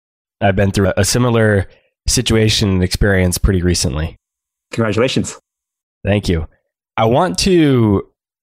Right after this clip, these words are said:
Speaker 1: spend a bit of this conversation talking about hard money.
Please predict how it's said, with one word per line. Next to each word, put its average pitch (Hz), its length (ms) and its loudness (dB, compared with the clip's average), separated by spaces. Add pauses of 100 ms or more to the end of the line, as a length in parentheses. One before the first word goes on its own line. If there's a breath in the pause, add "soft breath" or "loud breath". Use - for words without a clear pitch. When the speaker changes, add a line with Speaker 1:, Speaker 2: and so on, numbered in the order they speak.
(200)
Speaker 1:
spend 123 300 0
a 110 80 0
bit 101 220 -2
of 98 280 -2
this 110 200 0
conversation 101 540 0
talking 95 340 0
about 87 340 0
hard 95 320 -2
money. 87 500 0